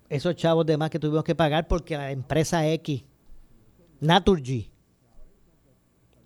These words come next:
incumplió". Eso era luma, eso era ene-, eso era energía eléctrica que tenía que salir en la defensa. Ahora, sí se expresaron a favor de los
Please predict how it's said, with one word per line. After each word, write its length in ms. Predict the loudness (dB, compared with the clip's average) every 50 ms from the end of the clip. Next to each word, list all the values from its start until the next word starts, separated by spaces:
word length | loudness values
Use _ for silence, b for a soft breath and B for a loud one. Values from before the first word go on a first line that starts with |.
| _ _ _
incumplió". 720 | -2 -2 -2 2 0 0 0 0 0 2 2 2 0 -2 -6 -14 _ _ _ _ _ _ _ _ _ _ _ _ _ _ _ _ _ _ _ _ _ _ _ _ _ _ _ _ _ _ _
Eso 200 | -6 -2 2 2
era 180 | 2 2 4 4
luma, 540 | 4 4 4 4 4 4 2 0 -2 -8 -14 _ -10
eso 220 | -8 -6 -4 -4
era 40 | -4
ene-, 180 | -4 -4 -4 -4
eso 220 | -4 -4 -2 0 0
era 100 | 2 2
energía 220 | 2 2 2 4
eléctrica 340 | 4 2 2 2 0 0 0
que 120 | 0 0
tenía 240 | -2 -2 -2 -2 -2
que 100 | -2 0
salir 280 | 0 0 0 2 2 0
en 120 | 2 2
la 100 | 2 2
defensa. 640 | 2 2 0 -2 -4 -6 -6 -8 -10 -12 -14 -16 -16 -20 _ _ _ _ _ _ _ _ _ _ _ _ _ _ _ _ _ _ _ _ _ _ _ _ _ _ _ _ _ _ _ _ _ _ _ _ _ _ _ 2
Ahora, 280 | 6 8 8 8 8 6
sí 160 | 2 0 0
se 100 | 0 -2
expresaron 540 | -2 0 -2 -2 -2 -2 -4 -4 -4 -4 -6
a 80 | -8 -8
favor 260 | -6 -6 -6 -6 -6
de 80 | -6
los 380 | -6 -6 -4 -6 -6 -8 -10